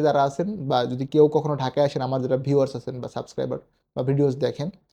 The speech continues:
you are always welcome in my office, প্লিজ, আহ, আসবেন, একসাথে কফি খাওয়া, আড্ডা দিব, কোনো প্রবলেম নাই। মানে বিষয়টা এরকম না যে আপনার শুধু পাসপোর্ট নিয়ে আসতে হবে এখানে, এরকম কোনো নেসেসারি নেই। আমি যেটা এনশিওর করি বা ট্রাই করি, ভিডিওস মেক করি, ইনফরমেশন পাস করি। আপনি এটা দেখেন,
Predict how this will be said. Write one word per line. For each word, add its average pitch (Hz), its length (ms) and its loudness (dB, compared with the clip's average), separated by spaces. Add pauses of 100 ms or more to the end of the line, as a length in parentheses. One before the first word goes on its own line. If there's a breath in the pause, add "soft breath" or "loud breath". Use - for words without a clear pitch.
(360)
you 135 80 -2
are 127 120 0
always 143 280 2
welcome 151 260 2
in 151 100 -2
my 139 140 0
office, 165 220 -2 (100)
প্লিজ, 139 300 -2
আহ, 131 400 0
আসবেন, 135 320 0
একসাথে 131 260 -6
কফি 131 200 -4
খাওয়া, 131 160 -2
আড্ডা 123 180 -8
দিব, 135 180 -6
কোনো 143 100 -4 (100)
প্রবলেম 127 340 -2
নাই। 175 80 -6 (560 soft breath)
মানে 127 160 -4 (220)
বিষয়টা 165 220 0
এরকম 196 260 6
না 185 100 2
যে 160 100 2
আপনার 160 160 -4
শুধু 160 200 -2
পাসপোর্ট 151 360 -2
নিয়ে 139 140 0
আসতে - 140 -10
হবে 123 140 -4
এখানে, 127 180 -10 (100)
এরকম 147 200 -4 (120)
কোনো 175 220 4
নেসেসারি 151 400 0
নেই। 143 80 -12 (140)
আমি 147 200 -4
যেটা 165 180 0 (460 soft breath)
এনশিওর 156 260 0
করি 156 140 2
বা 151 120 4
ট্রাই 151 180 2
করি, 175 100 0 (100)
ভিডিওস 156 280 0 (100)
মেক 147 200 -4
করি, 151 160 0
ইনফরমেশন 143 360 -4
পাস 120 180 -2
করি। 151 180 -6
আপনি 139 160 -8
এটা 143 100 0 (100)
দেখেন, 143 220 -4